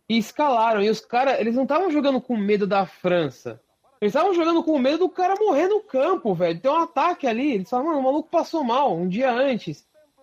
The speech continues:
E no dia do jogo, o cara me escala ele. Não, sério, assim, ó, vamos lá, Nando, por parte. Se você tem um ataque epilético, convulsão, sei lá que porra que o Gordinho teve, eu, eu, ó, por mais que ele seja o craque, ele era o craque de noventa e oito,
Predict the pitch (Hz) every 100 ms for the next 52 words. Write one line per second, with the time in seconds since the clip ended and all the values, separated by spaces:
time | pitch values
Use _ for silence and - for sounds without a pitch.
0 | _ 247 285 277 370 359 220 233 330 339
1 | 339 339 320 311 294 294 285 - _ 320
2 | 302 254 302 214 165 143 - 254 190 165
3 | - 202 165 170 147 135 127 185 311 190
4 | 135 131 131 233 214 - - _ _ _
5 | 277 330 403 440 453 370 302 269 254 226
6 | 123 139 190 - - 170 220 240 208 160
7 | - 202 214 240 277 262 _ 269 247 214
8 | 214 175 156 151 143 165 151 156 151 -
9 | 185 220 160 127 117 _ _ _ _ -
10 | 247 - 240 285 294 - 220 196 262 302
11 | 294 302 - 294 254 - 254 240 262 269
12 | - 208 170 170 196 285 339 220 208 175
13 | 151 156 151 151 147 131 120